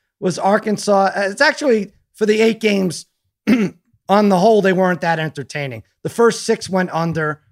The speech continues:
There weren't a lot of points scored. Arkansas, <clears throat> sorry, U C L A, Alabama only went over because it went to overtime. But I thought Arkansas, Oral Roberts was the best game. And we saw that Max Abmas,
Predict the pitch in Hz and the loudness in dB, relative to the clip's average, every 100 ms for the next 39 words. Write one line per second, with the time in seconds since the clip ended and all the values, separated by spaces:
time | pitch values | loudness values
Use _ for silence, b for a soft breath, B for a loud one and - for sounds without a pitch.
0 | _ 147 185 185 175 175 170 160 160 147 | _ -2 0 2 2 0 -2 -4 -4 -4
1 | - 156 156 147 - _ _ 165 196 202 | -2 0 0 -2 -6 _ _ 0 2 0
2 | 180 185 175 165 165 _ - 233 185 - | -2 2 2 2 -2 _ -2 0 -2 -4
3 | 190 170 190 208 208 185 175 170 165 170 | 0 0 0 0 0 2 0 0 -2 -2
4 | 165 156 156 170 156 147 151 143 143 135 | -2 -4 -4 -6 -6 -6 -6 -4 -4 -6
5 | _ _ _ - 147 139 147 139 127 143 | _ _ _ -8 -6 0 0 0 -2 -4
6 | 139 139 165 160 143 143 135 135 135 175 | -4 -2 2 2 0 -4 -4 -4 -2 -2
7 | 185 233 214 208 190 170 180 165 160 139 | 2 2 2 0 -4 -6 -4 -2 -4 -4
8 | 139 139 123 113 - _ _ - 127 143 | -4 -4 -6 -12 -18 _ _ -10 -6 -2
9 | 151 139 - 139 135 127 123 139 156 147 | -2 -2 -4 -6 -4 -6 -6 -6 -4 -2
10 | 135 - 143 143 - 147 147 - 131 123 | -2 -2 -2 -4 -4 -8 -6 -6 -8 -10